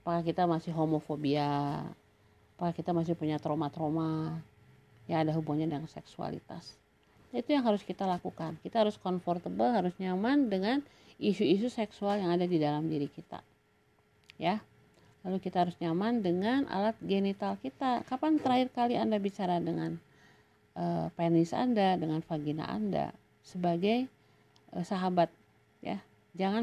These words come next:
mempermalukan dia, ya. Jadi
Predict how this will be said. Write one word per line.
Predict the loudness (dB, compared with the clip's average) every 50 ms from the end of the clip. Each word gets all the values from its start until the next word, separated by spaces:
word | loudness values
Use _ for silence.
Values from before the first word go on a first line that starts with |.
| 0
mempermalukan | 0 -2 -2 -2 -2 0 0 -2 -2 -2 -4 -4 -2 0 2
dia, | 2 2 2 0 -4 -8 -12 -12
ya. | -10 -10 -10 -12 -14 _ _ _ _ _ _ _ _ _ _ _ _ _ _ _ _ _ _ _ _ _ _ _
Jadi | -12 -6 -2 0 0 2 0 0 -2 -4